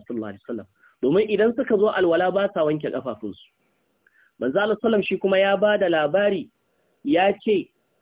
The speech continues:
al'ummarsa za su zo suna walƙiya, suna sheƙi, suna haske, sanadiyyar gurabun da suke wawwankewa na gabansu yayin da suka yi alwala. Ya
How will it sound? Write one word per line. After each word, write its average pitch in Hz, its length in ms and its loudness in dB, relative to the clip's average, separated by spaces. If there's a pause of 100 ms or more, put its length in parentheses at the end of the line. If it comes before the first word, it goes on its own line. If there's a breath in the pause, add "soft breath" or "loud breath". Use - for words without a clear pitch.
(120)
al'ummarsa 190 680 0
za 180 220 2
su 151 140 -2
zo 147 200 -2 (540)
suna 190 320 0
walƙiya, 175 720 2
suna 185 300 0
sheƙi, 151 640 -4
suna 180 260 0
haske, 165 560 -6 (600)
sanadiyyar 165 760 0
gurabun 180 520 2
da 147 140 0
suke 165 220 -2
wawwankewa 160 880 2 (720)
na 170 140 2
gabansu 208 640 0
yayin 165 220 2
da 143 120 -2
suka 156 200 -4
yi 131 100 0
alwala. 104 360 -8 (580)
Ya 220 120 0